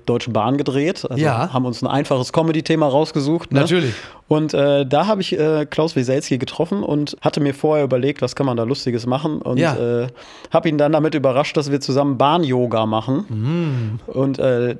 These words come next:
Speaker 1: tatsächlich hat er die Übung mitgemacht. Also, äh, sowas wie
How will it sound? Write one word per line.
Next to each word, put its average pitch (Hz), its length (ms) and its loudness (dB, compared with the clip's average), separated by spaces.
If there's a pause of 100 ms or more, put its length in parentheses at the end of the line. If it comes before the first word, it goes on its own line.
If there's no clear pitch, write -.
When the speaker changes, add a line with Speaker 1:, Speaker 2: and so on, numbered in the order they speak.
Speaker 1:
tatsächlich 143 440 -2
hat 151 140 0
er 165 80 2
die 165 80 0
Übung 170 340 0
mitgemacht. 107 680 -2
Also, 110 260 -2
äh, 110 240 -6 (380)
sowas 107 460 -4
wie 110 200 -4